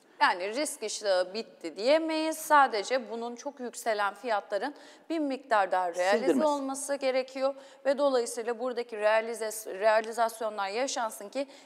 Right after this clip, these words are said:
Speaker 1: yeni yatırımcılar da bir miktar daha girişini sağlayabilsin. Çünkü baktığımız zaman Fed'in politikalarını iki bin yirmi dörde kadar geniş politikaları devam ettireceği vesaire, yani piyasa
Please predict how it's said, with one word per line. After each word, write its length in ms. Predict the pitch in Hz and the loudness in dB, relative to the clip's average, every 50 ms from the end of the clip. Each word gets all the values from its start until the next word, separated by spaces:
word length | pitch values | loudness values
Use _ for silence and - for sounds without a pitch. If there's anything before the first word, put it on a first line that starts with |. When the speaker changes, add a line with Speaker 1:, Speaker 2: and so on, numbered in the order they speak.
| - - | -20 -14
Speaker 1:
yeni 200 | - 233 254 254 | -10 -8 -6 -4
yatırımcılar 800 | 233 220 214 - 214 190 190 185 - - 180 175 170 165 175 226 | -2 -4 -4 -4 -8 -10 -8 -8 -8 -4 0 2 2 2 2 0
da 140 | 233 208 214 | -4 -6 -8
bir 80 | 214 | -10
miktar 420 | 196 185 180 - - 190 170 170 185 | -10 -12 -10 -4 -2 0 0 0 2
daha 160 | 214 233 240 | 0 0 -2
girişini 480 | 202 196 202 202 202 - - 220 247 | -2 -6 -8 -8 -8 -8 -10 -10 -10
sağlayabilsin. 600 | 247 - 247 226 220 226 233 233 226 - - 320 | -4 0 2 2 2 2 0 -4 -4 -6 -8 -8
Çünkü 400 | - - - 247 240 - 302 294 - - - - - - - | -8 -8 -8 -8 -6 -4 -4 -4 -4 -8 -14 -20 -12 -2 0
baktığımız 520 | 180 208 226 - - 294 302 320 330 302 | 2 2 2 -2 -6 -8 -6 -6 -6 -4
zaman 260 | 311 311 320 320 311 | -4 -2 -2 -2 -2
Fed'in 320 | 311 - 302 294 285 302 294 | -2 -4 -6 -6 -6 -6 -6
politikalarını 640 | 302 302 277 - 277 - 302 294 294 294 285 294 | -6 -6 -6 -8 -6 -4 -2 0 0 -2 -2 -4
iki 200 | 285 285 311 247 | -8 -8 -8 -8
bin 60 | 285 | -8
yirmi 340 | 285 285 285 277 285 285 277 | -6 -6 -6 -6 -6 -6 -2
dörde 240 | 277 277 277 247 285 | -2 -2 -2 -2 -2
kadar 300 | 285 294 277 285 277 285 | -2 -2 0 0 0 0
geniş 340 | 262 247 254 247 262 - - | 0 -2 -6 -6 -8 -10 -10
politikaları 640 | 226 254 254 - - - 269 254 254 262 262 226 | -10 -12 -12 -12 -6 -4 -4 0 0 0 0 0
devam 360 | 240 233 226 247 247 247 247 | 0 0 2 2 2 2 0
ettireceği 540 | 247 247 247 - 233 240 247 220 254 247 247 - - - - _ - | -4 -10 -10 -12 -10 -10 -6 -4 -4 -4 -4 -6 -10 -20 -16 _ -10
vesaire, 340 | 233 226 - - 254 226 196 | -8 -4 -2 -2 -2 0 -2
yani 200 | 185 196 202 196 - - | -4 -4 -6 -10 -14 -10
piyasa 460 | - 180 180 190 - - 262 254 | -2 0 0 0 2 2 0 0